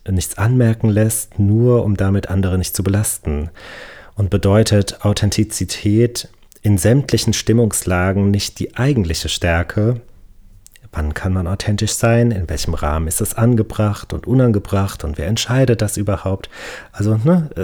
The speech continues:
ich könnte jetzt noch bestimmt dreißig andere Fragen in diese Richtung aufstellen, die Moving Forward für mich aufgeworfen hat und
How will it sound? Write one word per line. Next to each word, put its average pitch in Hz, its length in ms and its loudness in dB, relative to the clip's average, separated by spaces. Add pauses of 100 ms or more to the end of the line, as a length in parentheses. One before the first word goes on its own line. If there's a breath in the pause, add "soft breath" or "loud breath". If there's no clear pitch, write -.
(120)
ich 82 160 -6
könnte 110 220 0
jetzt - 120 -6
noch 107 140 -2
bestimmt 107 420 -2
dreißig 98 380 -2
andere 98 240 0
Fragen 95 400 0
in 87 100 0
diese - 260 -8
Richtung - 320 -4
aufstellen, 87 640 -2 (680 loud breath)
die 98 140 4
Moving 101 360 2
Forward 95 560 0
für - 180 -6
mich 90 320 -4 (380)
aufgeworfen 82 720 -4
hat 117 280 -2
und 92 220 -2